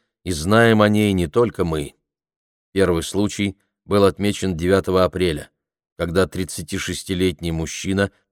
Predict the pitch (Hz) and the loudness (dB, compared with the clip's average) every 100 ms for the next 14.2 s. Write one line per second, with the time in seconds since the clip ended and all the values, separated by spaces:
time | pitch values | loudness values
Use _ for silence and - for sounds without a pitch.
0 | _ 95 98 107 110 113 92 90 - 98 | _ 2 6 6 6 6 4 0 0 0
1 | - 85 85 90 95 85 80 - 78 - | 0 -4 -2 2 2 0 -4 -6 -6 -8
2 | _ - 87 - 95 98 85 90 90 87 | _ -4 -4 0 4 4 6 2 2 0
3 | 85 80 92 85 78 - - 117 90 85 | 0 0 0 2 -2 -6 -4 -4 -2 -4
4 | 76 76 - _ _ _ 92 - 104 113 | -4 -8 -10 _ _ _ -10 -4 -2 2
5 | 113 - - 113 92 101 90 - 98 92 | 2 0 -2 -2 0 -2 -4 -2 0 2
6 | 95 104 95 95 90 87 87 107 - 101 | 4 4 6 4 2 2 2 0 0 -4
7 | - _ _ - - 98 87 90 104 - | -6 _ _ -16 -6 -4 0 4 4 2
8 | 101 95 - 92 - 92 90 90 87 82 | -2 -4 -6 -8 0 2 4 4 4 0
9 | 90 90 85 76 62 _ _ _ _ _ | 0 0 -2 -6 -14 _ _ _ _ _
10 | _ _ _ _ 90 95 95 87 90 85 | _ _ _ _ -2 2 4 4 2 0
11 | 90 - - 92 85 80 76 - 98 - | -2 -4 -4 -2 0 -2 -6 -6 -8 -8
12 | - _ _ _ 104 85 82 - 90 85 | -12 _ _ _ -6 -2 -2 0 2 2
13 | - - 82 73 90 - 78 - - - | 0 -6 -6 -6 -8 -6 -6 -8 -16 -18
14 | 64 | -18